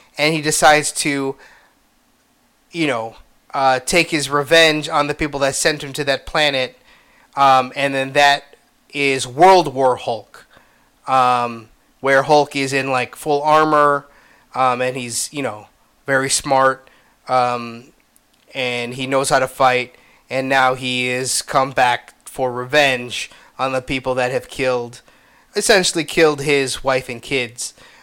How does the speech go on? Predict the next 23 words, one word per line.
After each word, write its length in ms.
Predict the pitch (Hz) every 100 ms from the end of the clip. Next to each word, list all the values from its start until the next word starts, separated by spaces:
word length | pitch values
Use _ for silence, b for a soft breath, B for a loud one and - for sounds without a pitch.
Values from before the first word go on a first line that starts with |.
| _
uh, 160 | 135 131
wife 200 | 156 165
and 120 | 135
kid, 400 | - 147 120 127 b b b _
um, 580 | 135 131 127 120 117 110 _ _ _ _ _ _
and 520 | 139 131 127 127 123 - _ _ _ _ _ _ _ _ _ _
him 340 | 127 160 156
and 140 | 156
his 200 | 156 143
band 340 | 123 143 139 139
of 100 | -
people, 560 | 147 143 139 135 131 b b b -
you 60 |
know, 220 | 147 143 -
go 280 | - 160 165
to, 140 | 151 156
go 240 | 151 165
down, 240 | 175 170 165
come 180 | - 185
back 180 | 180 170
to 80 | 180
Earth, 360 | 185 214 - - b b -
Hulk 500 | 180 202 233 262